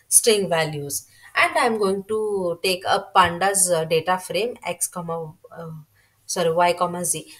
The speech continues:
Why I have taken data frame, I'll just explain you at the next point.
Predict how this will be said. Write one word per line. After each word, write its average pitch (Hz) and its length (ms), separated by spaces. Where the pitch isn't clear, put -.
Why 226 140
I 285 40
have 285 300
taken 240 320
data 190 260
frame, 180 600
I'll 175 160
just 175 260
explain 165 400
you 165 120
at 165 260
the 170 60
next 165 420
point. 208 340